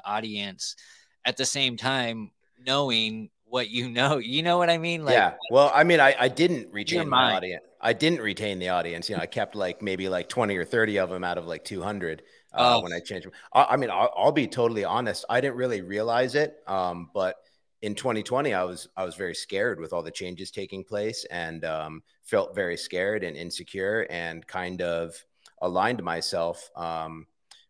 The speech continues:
Speaker 2: with, uh, well, to back up a step, you know, I'm in the reggae community, and I always kinda knew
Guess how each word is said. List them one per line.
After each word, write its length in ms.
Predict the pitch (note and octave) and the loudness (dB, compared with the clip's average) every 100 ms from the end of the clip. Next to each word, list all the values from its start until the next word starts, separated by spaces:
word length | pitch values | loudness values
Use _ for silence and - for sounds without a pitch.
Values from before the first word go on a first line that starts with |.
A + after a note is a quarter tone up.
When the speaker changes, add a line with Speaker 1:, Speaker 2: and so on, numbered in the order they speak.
| - | -8
Speaker 2:
with, 380 | F2 F2+ - F2+ | 0 0 0 2
uh, 180 | E2+ F#2+ | 2 2
well, 320 | G#2+ G2+ G#2 | 2 2 -2
to 160 | - A2 | -6 0
back 240 | G#2+ A#2+ | 2 2
up 140 | A#2 | 0
a 40 | G#2+ | -2
step, 320 | - E2+ - | -2 -2 -2
you 60 | F2+ | -6
know, 120 | F2 | -6
I'm 80 | F2 | -6
in 40 | |
the 80 | F2 | -4
reggae 360 | F2+ F#2 F2+ - | -2 -2 -4 -6
community, 500 | F2+ F#2+ E2+ E2 E2+ | -8 -6 -6 -10 -10
and 120 | G2 | -6
I 120 | G#2 G#2 | -2 0
always 180 | G#2 - | 0 -2
kinda 280 | G#2 F#2 F2 | -4 -4 -4
knew 420 | F#2 F#2 F2 | -2 -2 -4